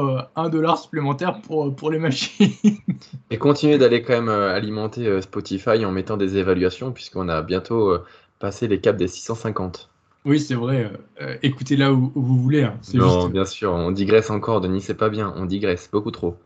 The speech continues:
Speaker 1: Ouais, c'est vrai. Non, mais, euh, au moins, c'est pour ceux qui voulaient se poser la, la question de la rémunération vis-à-vis du podcast, au moins, voilà, vous, vous en, vous en saurez un peu plus.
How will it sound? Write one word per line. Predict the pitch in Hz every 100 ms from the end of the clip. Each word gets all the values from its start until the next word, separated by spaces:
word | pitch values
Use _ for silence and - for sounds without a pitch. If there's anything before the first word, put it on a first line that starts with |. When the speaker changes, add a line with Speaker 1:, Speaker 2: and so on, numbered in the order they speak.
| _ -
Speaker 1:
Ouais, | 135
c'est | 160 143
vrai. | 143
Non, | 156 208
mais, | 196
euh, | 156
au | 139 131 139
moins, | 170 190
c'est | 190 139
pour | 135
ceux | - 151
qui | 147
voulaient | 131 131
se | 131 131
poser | 110 131 135
la, | 143 123 117
la | 120
question | 120 131 - 160
de | 143
la | 123
rémunération | 131 139 127 127 - 151
vis-à-vis | 127 120 127
du | 131
podcast, | 123 117 - 165 - - _ - - _
au | -
moins, | 107 127
voilà, | 123 110 98
vous, | 110 -
vous | 123 110 117
en, | 110
vous | 107 117 117
en |
saurez | 113 117
un | 139
peu | 127 127
plus. | 104 - -